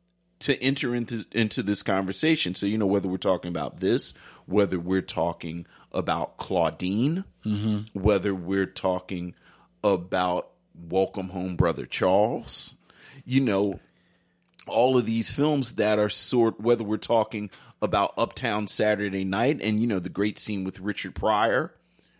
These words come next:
Speaker 1: where he talks about, you know, you see these movies, it's always some super nigga running and doing all this stuff. I'm interested, and I suspect other people are interested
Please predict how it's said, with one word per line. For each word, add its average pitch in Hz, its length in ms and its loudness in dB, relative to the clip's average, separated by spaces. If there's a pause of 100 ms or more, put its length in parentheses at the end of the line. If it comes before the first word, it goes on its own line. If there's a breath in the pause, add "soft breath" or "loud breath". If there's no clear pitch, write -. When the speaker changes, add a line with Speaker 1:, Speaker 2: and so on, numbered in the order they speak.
(140 soft breath)
Speaker 1:
where 110 160 2
he 104 120 -4
talks 110 300 0
about, 98 320 -2
you 117 80 -2
know, 98 140 0
you 95 200 -4
see 110 260 -2
these 104 220 -4
movies, 104 360 0
it's 90 120 -2
always 101 300 2
some 104 180 -2
super 107 300 -4
nigga 98 340 -2 (540 loud breath)
running 104 360 -2
and 95 120 -4
doing 101 260 -2
all 104 200 0
this 101 220 -2
stuff. 107 420 2 (500 soft breath)
I'm 170 460 2
interested, 131 580 -2
and 110 140 -4
I 120 80 2
suspect - 600 -2
other 113 200 2
people 95 360 -6
are 90 140 -4
interested 90 680 -4